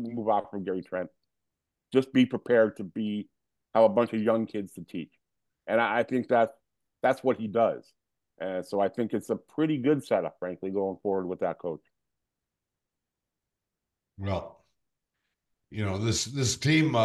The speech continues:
Speaker 2: obviously isn't anywhere near as good as they looked at the beginning of the year. But are they where you thought they might be right now?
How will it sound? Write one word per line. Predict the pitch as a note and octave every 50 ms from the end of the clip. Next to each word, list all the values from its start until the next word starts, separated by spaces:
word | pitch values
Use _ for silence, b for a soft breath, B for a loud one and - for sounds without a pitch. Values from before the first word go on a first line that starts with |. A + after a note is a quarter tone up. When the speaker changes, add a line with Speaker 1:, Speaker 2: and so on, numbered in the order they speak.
| A2 G#2+
Speaker 2:
obviously | G2+ G#2 A#2+ C3 C3 B2 B2 B2+ A2 F2 E2 - B2 A#2 A2 G#2
isn't | F#2+ F#2 F2+ G#2
anywhere | A2+ A2 A2+ G#2+ G2+ G2 F#2+ F#2+
near | G2 G#2 G#2 G2+
as | G2 F#2+
good | E2+ - G#2+ G#2 G2+
as | G2 F2+ E2 - - A2 G2
they | G2 G2+ G#2 G#2+
looked | G#2+ G#2+ G#2+ G#2 F2+ - -
at | F#2+ E2+
the | E2+ F#2+
beginning | E2+ E2 G2 G2+ G2+ G2+ G2+ G2 G2
of | G2 F#2
the | F2+ F#2
year. | F2+ F#2+ G2 G2 F#2 - - _ _ _ _ _ _ _ _ _ _ _ _ _ _ _ _ _ _
But | - A2+ A2+ A2+ A2
are | - A#2+ B2+ B2
they | A#2+ A#2+ B2 A#2+
where | A#2+ A#2 B2+ C#3 D3+ D#3
you | D#3 D3+ C3+ B2
thought | A2 - - C3 B2+ B2+ A#2 G2+
they | G#2+ A2
might | A2 G#2+ G#2+ G#2+ A2+ A2 G2
be | F2+ A#2+ A2+ G#2+ G#2+ - _ _ _ _ _ _ -
right | F#2+ G#2+ A2
now? | A2 G#2+ G2+ G2 F#2 E2+ - - -